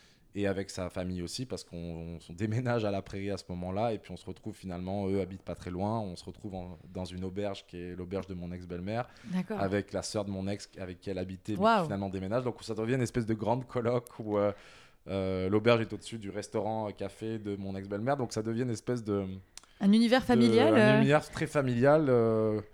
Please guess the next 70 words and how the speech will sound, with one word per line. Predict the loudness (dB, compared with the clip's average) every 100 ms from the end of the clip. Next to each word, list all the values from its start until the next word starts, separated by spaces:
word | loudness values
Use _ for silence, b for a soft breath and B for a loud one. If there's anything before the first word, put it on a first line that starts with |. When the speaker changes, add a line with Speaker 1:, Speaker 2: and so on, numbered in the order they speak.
| b b b -12
Speaker 1:
euh, | -4 -2 -2 -2 -4
que | -2 0
j'avais | 0 0
pas | -4
eu |
depuis | -6 -4
longtemps | -2 -2 -4
en |
plus, | -4 -8
parti, | -8 -10 -10 -6
euh, | -4 -4
de, | -6 -6
de | -6 -4
la |
Speaker 2:
Mais | -4 -4
Speaker 1:
France, | -2
Speaker 2:
tu | 0
Speaker 1:
moi | 0
tout | 0
Speaker 2:
m'étonnes. | -2
Speaker 1:
seul | -2
ici, | -4 -6 -4
Speaker 2:
Mhm. | -2
Speaker 1:
donc, | -2 0
euh, | 0 0 -2 b b b _
je | -4
me | -4
retrouve | -4 -6 0
là-dedans | 0 0 0 2 2 2
et | 2 0
je | -2
trouve | -6
ça | -8 -4
chaleureux, | 0 0 2 0
je | -2
trouve | -8
ça, | -8 -4
euh, | -2 -2 -4 -6
agréable. | -8 -6 -2 0 0 -2
Speaker 2:
Réconfortant. | -4 -4 -4 -4 -6
Speaker 1:
Et |
puis | -2 0
ça | 0
nous | 0
rapproche, | -2 -2 -4 -2
Speaker 2:
Ouais. | -4
Speaker 1:
nous, | -4
évidemment, | -6 -6 -6 -4 -4
avec | -4 -6 -8
mon, | -8 -8 -8 -8
mon | -6 -6
ex, | -6 -6
parce | -8
que, | -6 -2
euh, | -2 -2 -4 -10 -14
on | -10
parlait | -6 -4 -4
d'emménager, | -4 -4 -4 -4 -4
mais | -6
c'était | -8 -8
moi | -8 -6
qui | -8
étais | -12
plus | -12
sur | -12 -8
les | -8
freins | -8 -6
à | -6
ce | -6
moment-là. | -6 -2 -4